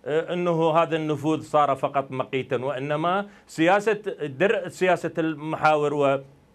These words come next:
التي يعني تسيطر على ال-، المشهد السياسي في العراق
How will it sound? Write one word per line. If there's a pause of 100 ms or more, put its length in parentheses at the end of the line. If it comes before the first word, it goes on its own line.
(240)
التي
يعني
تسيطر
على (260)
ال-،
المشهد
السياسي
في
العراق